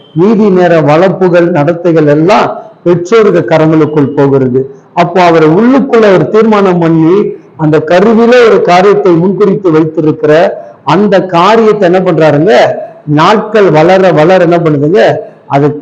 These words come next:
வளர்ந்து வரும் பொழுது அது செயல்முறைக்கு வருவதற்கான சில குறிப்பிட்ட காலங்கள் காணப்படுகிறது. அப்போ ஒரு பத்து வருஷத்துல எடுத்து பண்-, பயன்படுத்தலாம். இல்ல சில பேர் பதினஞ்சு வயசு, சில பேர் முப்பது,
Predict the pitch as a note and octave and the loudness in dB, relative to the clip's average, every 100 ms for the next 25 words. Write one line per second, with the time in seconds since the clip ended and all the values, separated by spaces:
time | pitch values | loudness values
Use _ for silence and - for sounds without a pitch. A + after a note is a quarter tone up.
0 | - D3 D#3+ G#3 A#3+ A#3+ G#3+ E3 E3+ D#3+ | -6 -2 0 0 0 2 2 2 2 2
1 | D3+ D3 C#3+ C#3+ - - C3+ C3+ - F3 | 2 2 0 -2 -12 -12 -6 -6 -2 0
2 | A3+ G#3 F#3 E3 F3+ D3 D#3 F3+ E3+ D#3+ | 2 0 0 0 0 0 2 2 0 -2
3 | D#3+ D#3+ D3 C3 - - - D3 C#3+ - | -2 -2 0 -4 -8 -20 -6 -2 -2 0
4 | G#3 G#3+ A3 - F#3+ - D3+ E3 D#3+ C#3+ | -2 0 -4 -2 -4 -2 0 0 0 0
5 | C3+ C3+ C3 B2+ B2+ B2 C3 B2 C#3 - | -2 -4 -4 -4 -4 -4 -4 -6 -10 -12
6 | - - _ D3+ D#3 E3+ E3 - D#3+ D#3+ | -20 -20 _ -4 0 0 0 0 -4 0
7 | E3+ D#3+ F3+ F3 E3+ D3+ - D3 C#3+ D3+ | 0 0 -2 -2 0 0 -2 -6 -4 -4
8 | D3 D3 E3 D3+ D3 D3 D3 C#3+ C#3+ - | -2 -2 -2 0 -2 -2 -2 -2 -4 -14
9 | - _ D3+ C#3+ E3 E3 F3+ F3+ - D#3 | -20 _ -4 -2 0 0 0 -2 0 0
10 | F#3 F#3 E3+ D3+ D#3 D3+ D3+ D3 C3+ D3+ | 2 2 0 2 0 0 -2 -2 -2 -2
11 | E3+ F3+ D#3 D#3+ D#3+ G3 D#3+ | 0 0 -2 -4 -2 -2 0